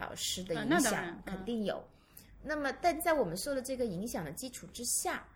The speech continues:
Speaker 1: 再加上我们自己对这个世界的认知、对历史和文化传统的认知，那最后能出来的是什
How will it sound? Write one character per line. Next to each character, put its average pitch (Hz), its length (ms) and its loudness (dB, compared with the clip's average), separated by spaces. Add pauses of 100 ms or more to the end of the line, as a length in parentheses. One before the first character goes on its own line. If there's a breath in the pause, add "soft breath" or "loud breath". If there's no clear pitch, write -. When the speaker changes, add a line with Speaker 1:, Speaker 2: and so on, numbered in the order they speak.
(400 soft breath)
Speaker 1:
再 277 160 0
加 277 160 2
上 277 220 0
我 180 100 0
们 139 160 -6
自 415 200 -2
己 233 120 -2
对 175 180 -4
这 175 140 -4
个 156 120 -2
世 165 200 -4
界 156 160 -6
的 131 120 -6
认 147 240 -6
知、 151 180 -10
对 214 160 -2
历 214 180 -2
史 - 220 -4
和 147 160 -8
文 - 220 -10
化 190 180 -6
传 175 240 -8
统 202 160 -6
的 - 80 -12
认 156 220 -8
知， - 160 -10
那 185 160 -4
最 196 180 -4
后 190 160 -6
能 156 160 -6
出 190 220 -10
来 156 180 -6
的 - 60 -8
是 - 160 -10
什 - 120 -10